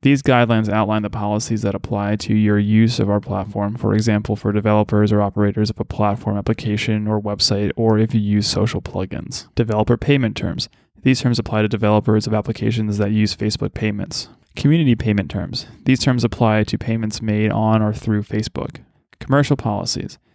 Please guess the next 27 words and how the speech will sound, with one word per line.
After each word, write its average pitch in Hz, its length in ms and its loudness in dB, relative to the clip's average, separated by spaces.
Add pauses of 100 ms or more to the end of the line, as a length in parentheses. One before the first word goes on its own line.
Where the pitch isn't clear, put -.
(260)
These 127 240 4
guidelines 110 420 2
outline 110 320 0
the 104 100 -2
policies 110 680 0 (140)
that 120 160 -4
apply 113 460 2
when 117 260 0
you 107 180 2
offer 107 300 -2
products 107 460 2
and 110 100 -6
services 110 480 0
for - 140 -4
sale 107 320 2
on 104 120 -4
Facebook. - 600 -8 (960)
Facebook 120 480 2
brand 107 320 0
resources. - 580 -6 (420)
These 135 160 4
guidelines 113 480 2
outline 107 360 -2
the 104 80 -4
policies 110 560 -2
that 107 120 0
apply 104 540 -2